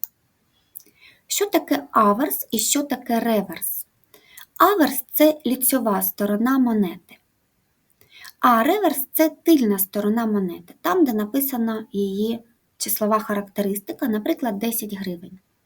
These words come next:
Якщо монету підкидають два рази, то до аверсу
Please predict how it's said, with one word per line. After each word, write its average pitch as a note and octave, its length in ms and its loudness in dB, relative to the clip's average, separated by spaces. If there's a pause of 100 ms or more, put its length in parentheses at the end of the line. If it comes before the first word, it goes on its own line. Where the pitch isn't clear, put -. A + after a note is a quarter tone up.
(1200)
Якщо F4 440 2
монету B3 440 4
підкидають G#3 880 -2
два F#3+ 300 0
рази, G3+ 460 -2 (560)
то F#3+ 360 0 (840)
до A3+ 180 6 (160)
аверсу F#3+ 720 0